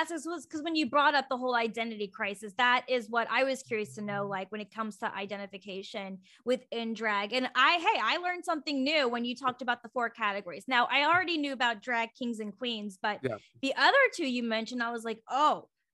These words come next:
Speaker 1: I didn't know that was a thing." And that's really cool to learn that.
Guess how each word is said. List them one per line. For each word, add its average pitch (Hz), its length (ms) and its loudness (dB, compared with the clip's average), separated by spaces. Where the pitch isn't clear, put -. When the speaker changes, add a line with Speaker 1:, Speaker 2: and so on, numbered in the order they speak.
Speaker 1:
I 233 140 4
didn't 339 180 2
know 285 140 6
that 359 160 6
was 311 140 4
a 285 80 -2
thing." 330 340 0
And 247 100 2
that's 247 220 -2
really 262 220 -6
cool 269 260 -6
to 254 80 2
learn 262 300 0
that. 135 300 -10